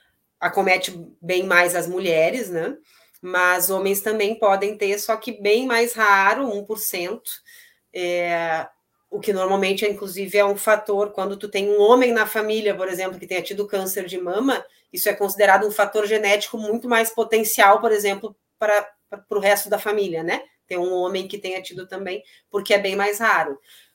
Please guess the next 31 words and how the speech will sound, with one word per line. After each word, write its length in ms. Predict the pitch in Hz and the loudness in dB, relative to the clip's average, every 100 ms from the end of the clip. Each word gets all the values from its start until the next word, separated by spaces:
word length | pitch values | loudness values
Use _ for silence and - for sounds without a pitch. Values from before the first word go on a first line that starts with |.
| _ | _
Ah, 240 | 165 160 160 | -2 0 -2
porque 220 | 175 - | -8 -6
o, 40 | |
os 220 | 185 - - | -8 -6 0
fa-, 220 | 208 202 | 0 0
o 60 | 202 | -2
fator 460 | 208 196 214 226 | -2 0 2 0
principal, 600 | 247 277 277 269 247 262 | 2 0 0 4 8 8
normalmente, 480 | 254 233 226 220 226 | 8 4 4 2 -2
dos 160 | 214 - | -8 -2
cânceres 420 | 214 220 247 - | -2 0 -2 -2
tem 200 | 233 240 | 0 0
relação 420 | 262 254 254 240 | 0 -2 0 -2
com 80 | 240 | -2
a 60 | |
genética, 560 | 233 294 254 170 - 175 | -2 0 0 0 -6 -14
para 220 | - 180 | -6 -2
além 360 | 180 185 185 202 | -2 -2 -4 -4
dos, 480 | 208 196 - - - | -6 -6 -8 -8 -14
dos 180 | 190 185 | -16 -10
outros 260 | 196 - | -10 -10
fatores 520 | - 196 185 185 190 180 | -8 -8 -6 -10 -12 -12
externos, 680 | - 185 175 190 190 175 | -10 -6 -4 -4 -4 -10
né, 220 | 170 170 180 | -8 -6 -4
ou 220 | 170 170 | -4 -4
de, 320 | 165 175 165 _ _ _ _ | -6 -10 -10 _ _ _ _
de 360 | 156 160 160 | -14 -10 -4
hábitos 480 | 165 160 - 151 - | -2 -2 -8 -14 -14
de 140 | 151 | -14
vida, 460 | 151 156 202 185 160 | -14 -10 -8 -6 -8
enfim. 380 | 151 - 135 | -10 -8 -8